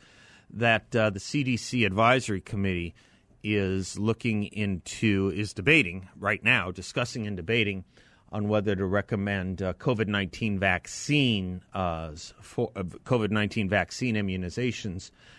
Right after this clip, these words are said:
uh, for children in their, uh, in their Vaccines for Children program, as well as in their immunization schedule. Two different things. Uh, and th-, and it's led to a little bit of confusion. The Vaccines for Children program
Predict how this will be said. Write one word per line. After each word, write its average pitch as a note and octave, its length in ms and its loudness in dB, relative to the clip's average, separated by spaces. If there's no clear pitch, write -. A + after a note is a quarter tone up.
uh, F#2+ 220 4
for - 160 -4
children C#3 540 4
in A2+ 340 2
their, G2 420 6
uh, F2+ 340 6
in G2+ 160 -4
their F#2 200 0
Vaccines G#2 440 0
for - 140 -6
Children C3 400 2
program, G#2 580 -2
as G2+ 280 -10
well G#2 320 2
as G2 320 -2
in G2 160 -6
their F#2+ 180 -4
immunization F#2+ 880 -4
schedule. - 560 -8
Two D3+ 140 4
different A#2+ 280 2
things. - 340 -8
Uh, G#2 300 4
and G#2 200 0
th-, A2 120 0
and G#2 160 2
it's G2+ 160 -2
led B2 160 4
to G#2+ 140 0
a - 20 4
little G#2 200 4
bit F#2 120 2
of F2+ 80 -4
confusion. F2+ 540 -6
The F2 80 -4
Vaccines D3 540 2
for - 120 -4
Children A2 680 2
program F#2+ 640 -2